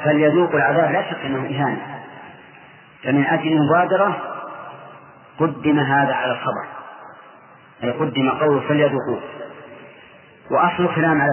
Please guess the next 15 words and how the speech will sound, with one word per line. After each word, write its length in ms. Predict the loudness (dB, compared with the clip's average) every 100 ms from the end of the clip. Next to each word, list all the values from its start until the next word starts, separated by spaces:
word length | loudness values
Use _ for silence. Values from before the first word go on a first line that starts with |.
| 0
الترتيب، 380 | -4 0 0 0 -8 -16 -18 -20 -20 -10
هذا 500 | 0 2 4 2 0
حميم 880 | -2 -2 0 2 4 4 2 0 0
وغساق 920 | 2 2 0 -2 2 2 2 0 0 2
فليذوقوه. 720 | 4 4 4 2 2 -2 -2 -10 -16 -18 -20 -20 -20 -20 -20 -20 -20 -20 -20 -20 -20 -20 -4
طيب، 320 | 0 2 0 -4 -2
انظر 200 | 2 4
الاشتراك، 460 | 2 0 -2 -2 -2 -8 -12 -14 -16 -18 -20 -20 -20 -14
حميم 580 | -4 2 4 4 0 -6 -14 -16 -20 -20 -20 -20 -20 -18 -2
ماء 220 | 0 2
حار، 280 | 0 -2 -6 -8 -16 -18 -18 -20 -20 -20 -20 -20 -20 -20 -20 -20 -20 -20 -20 -10
وليست 340 | 0 2 2 0
حرارته 680 | -2 0 2 0 2 0
س-، 320 | 0 -4 -6 -4
سهلة 260 | -2 -4